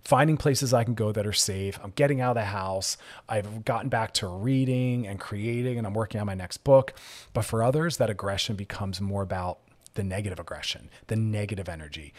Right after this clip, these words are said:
where they're fighting, they're getting abusive, they're name calling.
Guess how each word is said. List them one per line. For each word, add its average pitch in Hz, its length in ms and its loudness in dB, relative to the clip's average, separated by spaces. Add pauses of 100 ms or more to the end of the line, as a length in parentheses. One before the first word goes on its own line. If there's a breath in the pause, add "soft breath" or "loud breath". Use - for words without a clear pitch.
(160 loud breath)
where 113 100 -2
they're 104 140 -2
fighting, 80 580 -4 (200 loud breath)
they're 107 100 -6
getting 101 240 -2
abusive, 92 720 -2 (160 loud breath)
they're 107 120 0
name 101 300 2
calling. 73 500 -8